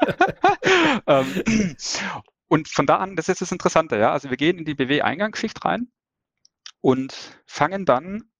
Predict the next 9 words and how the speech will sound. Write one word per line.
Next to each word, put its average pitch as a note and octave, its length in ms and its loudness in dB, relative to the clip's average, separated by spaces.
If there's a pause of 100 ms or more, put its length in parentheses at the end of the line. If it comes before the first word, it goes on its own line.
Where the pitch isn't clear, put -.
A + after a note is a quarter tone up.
(200)
auf - 180 2
Datenbankebene F3 880 0
in C#3 80 -6
der C3+ 160 2
hana D#3 260 0
an, C#3+ 220 -2
mit D#3 200 -4
den C3+ 180 0
Dat-, B2 260 2